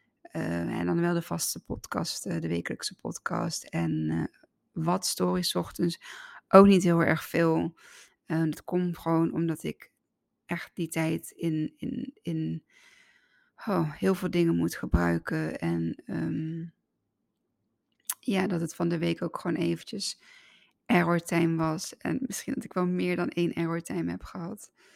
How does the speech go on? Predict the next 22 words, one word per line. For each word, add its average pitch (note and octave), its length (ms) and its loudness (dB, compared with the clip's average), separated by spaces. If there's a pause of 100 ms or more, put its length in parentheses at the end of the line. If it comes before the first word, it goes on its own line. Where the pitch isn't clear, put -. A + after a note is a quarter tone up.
(560)
Ehm, E3+ 920 -2 (1500)
ja, F#3 240 2
ik F3 180 2
voel F#3+ 240 2
gewoon F3 280 4
aan E3 120 4
mezelf E3+ 360 2
dat E3+ 160 -4
ik E3 120 -6
heel E3+ 260 0
erg E3 240 -2
moe E3+ 160 4
ben. F#3+ 400 -4 (920)
Ehm, E3+ 640 -4 (760)
dat - 120 -8
ik - 20 -12
eigenlijk E3 400 2
niet E3+ 200 0
vooruit E3+ 360 0
te D#3+ 100 -4
branden E3 400 0
ben. E3+ 460 2